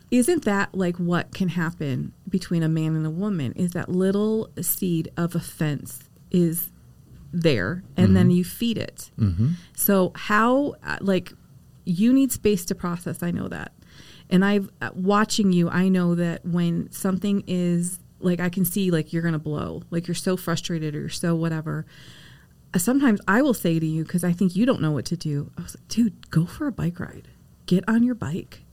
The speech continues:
Speaker 1: You know?
Speaker 2: That
Speaker 1: And
Speaker 2: is not bicycle.
Speaker 1: No.
Speaker 2: Go ahead.
Speaker 1: It's got a motor.
Speaker 2: Yeah.
Speaker 1: And, you know, 'cause, like, I, I like to go for a drive when I'm like, "Ah, I don't know what to do." And so,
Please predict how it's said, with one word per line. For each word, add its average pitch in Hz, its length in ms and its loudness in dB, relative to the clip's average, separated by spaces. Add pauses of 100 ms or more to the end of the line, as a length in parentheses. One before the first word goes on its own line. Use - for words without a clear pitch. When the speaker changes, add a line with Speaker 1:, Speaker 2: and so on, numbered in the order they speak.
(440)
Speaker 1:
You 175 100 4
know? 190 380 4
Speaker 2:
That 170 120 4
Speaker 1:
And - 80 6
Speaker 2:
is 98 140 4
not 107 200 4
bicycle. 98 580 0 (100)
Speaker 1:
No. 185 440 2 (100)
Speaker 2:
Go 82 100 -2
ahead. 80 180 -6 (160)
Speaker 1:
It's - 300 -8
got 202 200 -6
a - 40 0
motor. 180 360 -6 (140)
Speaker 2:
Yeah. 98 100 0 (300)
Speaker 1:
And, 226 320 6 (200)
you 233 140 4
know, 185 180 4
'cause, 233 200 2
like, 240 240 -2
I, 214 320 2
I 175 120 0
like 311 180 -6
to 202 100 0
go 165 120 2
for 170 160 -4
a 170 60 -2
drive 160 400 -4
when 175 120 -2
I'm 156 200 -2
like, - 340 -8
"Ah, - 680 -12 (160)
I - 40 -8
don't 190 120 -2
know 180 120 0
what 175 140 -2
to 175 80 -4
do." 170 220 -2
And 160 120 -6
so, 175 280 -2